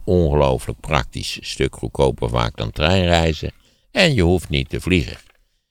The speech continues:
En als je in dit jaar bijvoorbeeld, zoals ik, twee keer op Schiphol ben geweest, dan weet je één ding zeker.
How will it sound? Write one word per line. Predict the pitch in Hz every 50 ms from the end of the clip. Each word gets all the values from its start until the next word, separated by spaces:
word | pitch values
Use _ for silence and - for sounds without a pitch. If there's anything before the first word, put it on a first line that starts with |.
| _ _
En | _ - 101 101
als | 98 85 73 - -
je | - 69 60 - -
in | - - 71 62 58
dit | - 78 76 67 -
jaar | - 67 71 71 76 78
bijvoorbeeld, | 71 65 - 73 69 65 65 69 65
zoals | - - 65 62 62
ik, | 65 60 57 -
twee | - - 65 65 64 57
keer | - -
op | 60 -
Schiphol | - - - 110 113 - 101 98
ben | 92 87 85 80
geweest, | 73 76 73 69 67 73 - -
dan | 55 53
weet | 60 58 60 - -
je | - -
één | - 82 90 98 98
ding | 92 90 85 82 76
zeker. | - - 62 64 64 - - - 60